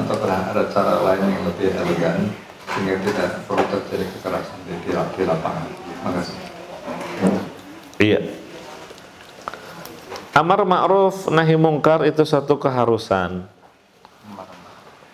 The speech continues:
Speaker 2: Itu namanya amar ma'ruf nahi mungkar. Iya. Kenapa? Kalau kita tidak menegakkan amar ma'ruf nahi mungkar, maka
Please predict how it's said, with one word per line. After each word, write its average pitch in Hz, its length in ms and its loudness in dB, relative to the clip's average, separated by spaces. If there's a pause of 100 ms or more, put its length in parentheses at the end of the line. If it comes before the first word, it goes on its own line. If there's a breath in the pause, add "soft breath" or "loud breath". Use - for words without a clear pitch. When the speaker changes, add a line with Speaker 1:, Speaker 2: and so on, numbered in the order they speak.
(140)
Speaker 2:
Itu 101 180 6
namanya 110 460 4
amar 101 240 4
ma'ruf 101 640 2
nahi 110 560 -2 (320)
mungkar. 101 640 0 (1700 loud breath)
Iya. 85 260 4 (380)
Kenapa? 143 760 4 (120)
Kalau 120 320 6
kita 120 320 4
tidak 113 240 4
menegakkan 110 560 2
amar 107 260 2
ma'ruf 98 320 0
nahi 101 240 0
mungkar, 117 560 0 (800 loud breath)
maka 101 640 2